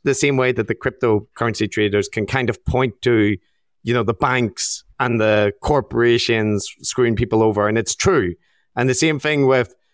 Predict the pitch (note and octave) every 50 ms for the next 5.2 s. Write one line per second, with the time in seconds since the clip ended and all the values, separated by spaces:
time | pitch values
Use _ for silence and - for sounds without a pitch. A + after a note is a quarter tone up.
0 | _ _ _ _ _ _ - B2+ B2 B2+ B2 A#2 A2+ G#2+ - - C#3 D#3 D#3 -
1 | - D3+ D3 D3 C#3+ A#2 A#2+ A#2+ B2 B2 A#2+ B2+ B2 - C#3 B2+ A2+ - B2+ A#2
2 | A#2+ A2 A2+ A2 A2 G#2+ G2+ A#2+ D3 D#3 D3+ - C#3+ - E3 D#3 C#3+ - C3+ B2
3 | - - B2 A#2+ A#2 - B2 A#2 - - - B2 A#2+ A#2+ B2 A#2 - A#2 A2 -
4 | - A#2+ A2+ G2+ - - - C#3 B2+ C3 C3 B2+ A#2+ A#2 G#2+ - - - A2+ A2
5 | G#2+ G#2 G2 -